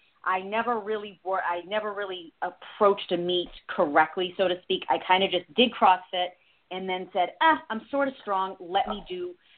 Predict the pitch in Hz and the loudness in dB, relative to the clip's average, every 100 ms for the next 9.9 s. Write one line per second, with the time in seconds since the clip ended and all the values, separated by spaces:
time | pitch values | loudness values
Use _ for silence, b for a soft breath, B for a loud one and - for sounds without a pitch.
0 | - - 285 277 233 190 175 - - - | -10 0 2 2 0 -8 -12 -8 -8 -8
1 | - - - - - - 214 - 147 262 | -8 -2 -2 -2 -14 -14 -12 -12 -14 -18
2 | _ _ 180 180 - - 202 196 208 185 | _ _ -8 -8 -8 -10 -10 -8 -10 -10
3 | 175 175 180 185 190 180 185 190 180 - | -6 -4 -4 -4 -2 -2 -2 -4 -4 -4
4 | 180 170 170 170 196 214 214 214 - 175 | -4 -4 -12 -8 -6 -2 -2 -4 -12 -18
5 | - 180 - 165 165 165 151 - 220 214 | -10 -12 -4 0 0 0 -2 0 4 4
6 | 208 - B B B 170 175 202 - _ | 4 -6 B B B -4 -2 -4 -6 _
7 | _ - - - 180 208 196 202 196 180 | _ -20 -14 0 4 4 2 -10 -10 -8
8 | 170 151 - 202 226 294 294 269 262 240 | -8 -8 -8 -2 2 4 6 4 0 -4
9 | 226 214 220 226 202 190 185 180 | -4 -8 -10 -8 -8 2 6 6